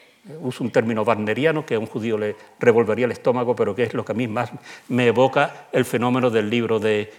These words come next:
de Isaías. Entonces, como temas teológicos, lo que en siglos posteriores se fue reflexionando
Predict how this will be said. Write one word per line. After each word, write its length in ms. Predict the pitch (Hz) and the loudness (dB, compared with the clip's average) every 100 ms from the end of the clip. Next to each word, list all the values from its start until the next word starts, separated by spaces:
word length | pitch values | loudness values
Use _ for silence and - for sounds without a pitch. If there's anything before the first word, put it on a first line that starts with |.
| _ | _
de 160 | 113 113 | -2 -2
Isaías. 680 | 101 - 92 87 85 - - - - - | -2 -6 -6 -6 -10 -12 -18 -20 -8 -2
Entonces, 520 | 151 208 160 120 107 - - _ | 4 4 4 0 -4 -12 -20 _
como 240 | 185 185 - | 6 6 6
temas 280 | 240 208 | 4 2
teológicos, 640 | - 127 104 - 107 98 - _ _ _ _ _ - | 2 4 4 0 -10 -12 -16 _ _ _ _ _ 2
lo 240 | 165 170 | 8 8
que 120 | 165 | 8
en 140 | 151 143 | 2 2
siglos 380 | 233 214 196 - | 2 4 2 2
posteriores 680 | 170 - 143 104 95 95 | -2 0 0 2 0 0
se 140 | - 120 | -2 0
fue 160 | 185 | 2
reflexionando 880 | 170 147 139 - 110 110 107 95 | 2 0 -4 -2 -2 0 -2 -4